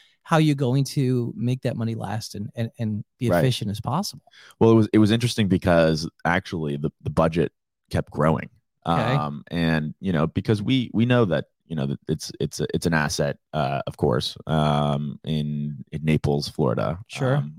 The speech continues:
Speaker 2: which recently, um, you know, we just saw that Wall Street Journal article, like, uh, two weeks ago, um, about real estate in, in the United States and, and relative to,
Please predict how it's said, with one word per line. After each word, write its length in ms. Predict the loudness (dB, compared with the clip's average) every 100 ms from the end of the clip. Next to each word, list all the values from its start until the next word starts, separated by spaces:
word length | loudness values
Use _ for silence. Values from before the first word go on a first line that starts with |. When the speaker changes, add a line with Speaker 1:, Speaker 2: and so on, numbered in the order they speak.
| -2
Speaker 2:
which 340 | -2 -2 -8 -16 -20 -20 -20 _ _ _ 0
recently, 800 | 0 0 -2 0 2 0 0 -4 -8 _
um, 340 | -8 -6 -8 -14 -18
you 80 | -6
know, 60 | -2
we 80 | -2
just 200 | -2 -4
saw 140 | -2
that 200 | -2 -2
Wall 140 | -2 -4
Street 240 | -6 -8
Journal 280 | -6 -4 -4
article, 460 | -4 -4 -4 -4
like, 160 | -4 -6 -10 -12
uh, 340 | -8 -6 -8 -8
two 140 | 0 4
weeks 220 | 4 2
ago, 380 | 0 2 0 0
um, 440 | 0 0 0 -2 -6
about 300 | -2 0 0 0
real 180 | 2 2
estate 320 | 0 -2 -2
in, 120 | -6
in 120 | -4 -2
the 60 |
United 340 | 0 0 -2 -4
States 440 | -2 0 0 -4
and, 220 | -8 -8 -6
and 260 | -4 -4 -6 0
relative 640 | 2 4 2 2 2 0
to, 200 | -2 -2